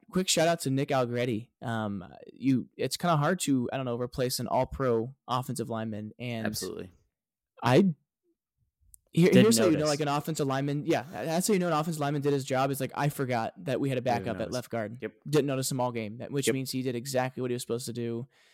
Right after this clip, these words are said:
Speaker 2: Yep.
Speaker 1: Deion Bush got three snaps, and one of those he picked off Lamar. Like, it's just, like, little, like, it's just crazy. You need, you don't know this, but you kinda need random guys to step up,
Speaker 2: Mm-hmm.
Speaker 1: and, um,
Speaker 2: Mm-hmm.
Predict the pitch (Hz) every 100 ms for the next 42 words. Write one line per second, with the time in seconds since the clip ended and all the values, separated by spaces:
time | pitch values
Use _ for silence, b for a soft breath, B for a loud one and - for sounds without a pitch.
0 | b - 107 151 147 143 143 - 139 -
1 | - 143 139 131 120 - - - - _
2 | _ _ _ - 123 131 135 135 139 -
3 | 147 135 135 131 120 127 123 120 113 113
4 | b b - 135 131 156 185 208 151 135
5 | 156 170 175 123 135 160 - 175 - 151
6 | 151 135 131 135 151 165 - _ _ 233
7 | 156 170 151 151 139 120 - 104 - 175
8 | 165 135 143 139 160 _ _ _ _ _
9 | 120 123 135 139 127 123 127 123 - 113
10 | 110 110 101 - _ _ _ _ - 113
11 | 117 113 110 110 107 104 104 - _ _
12 | _ _ 104 98